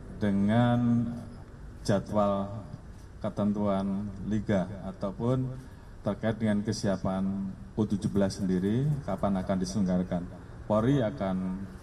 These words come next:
mempersiapkan, eh, seluruh agenda, tentunya kita memberikan masukan-masukan.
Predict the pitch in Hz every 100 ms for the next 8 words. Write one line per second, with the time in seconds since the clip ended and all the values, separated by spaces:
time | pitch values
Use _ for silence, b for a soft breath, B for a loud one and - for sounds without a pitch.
0 | - 101 107 110 - 104 95 110 120 139
1 | 147 156 - - - - - - 104 101
2 | 98 95 95 95 92 92 98 - 120 123
3 | 131 135 135 - - - - - - -
4 | 117 113 113 107 104 107 117 113 117 110
5 | 101 101 101 98 95 107 98 98 95 95
6 | 92 90 92